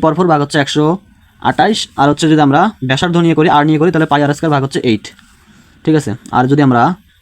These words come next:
আই এফ এফ বরাবর করি, এফ এফ বরাবর, ঠিক আছে, সি প্রান্ত ধরে, ঠিক আছে, এফ এফ বরাবর করি, তাহলে দেখো, জিরো পয়েন্ট সিক্স থ্রি আর পাওয়ার ফোর, ঠিক আছে?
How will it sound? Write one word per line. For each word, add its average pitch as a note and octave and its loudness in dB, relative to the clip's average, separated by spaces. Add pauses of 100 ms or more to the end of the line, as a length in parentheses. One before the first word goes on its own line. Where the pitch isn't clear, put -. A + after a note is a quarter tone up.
(180)
আই D3+ 2 (160)
এফ F#3 0
এফ G#3 0
বরাবর D#3 0
করি, B2 2 (760)
এফ D#3+ 2
এফ E3 -2
বরাবর, A#2 0
ঠিক D#3+ 2
আছে, C#3 -2 (100)
সি E3+ 2 (200)
প্রান্ত C#3+ 0 (100)
ধরে, G#2+ 0
ঠিক D3+ 0
আছে, B2+ -2
এফ C#3 -4
এফ C#3+ -2
বরাবর C3 0
করি, C#3+ 0
তাহলে D3 -2
দেখো, D3+ -2 (420)
জিরো C#3+ 2
পয়েন্ট D#3+ 2
সিক্স D#3 -2
থ্রি E3 2 (760)
আর C#3+ 2
পাওয়ার D#3 0
ফোর, A2+ -2 (360)
ঠিক E3+ 0
আছে? A#2+ -6